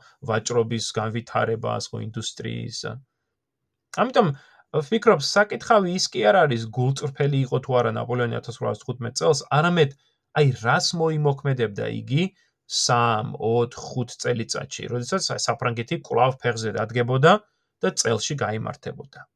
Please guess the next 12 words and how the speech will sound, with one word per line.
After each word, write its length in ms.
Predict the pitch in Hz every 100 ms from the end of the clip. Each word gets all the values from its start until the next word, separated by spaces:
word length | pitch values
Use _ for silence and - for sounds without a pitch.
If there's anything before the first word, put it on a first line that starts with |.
| _ _ _ _ _ _ _ _
ნაპოლეონის 600 | 127 185 240 277 262 170 135
მოწინააღმდეგეებს 960 | 135 143 208 240 262 233 - 156 - -
ეჭვიც 420 | 156 185 - 180
არ 160 | 160 156
ეპარებოდათ, 760 | 151 143 117 - - 127 185 - _ _ _ _
რომ 160 | 165 208 202 _ _
ნაპოლეონი 440 | 123 143 180 156 117
კვლავ 440 | - 131 135 156
ეცდებოდა 640 | 156 - - 107 113 139 185 - _ _ _ -
ძველი 480 | 123 123 135 139 175
ძლევამოსილების 1080 | 120 113 123 131 131 120 - 113 110 135 -
აღდგენას 640 | 135 - - - - -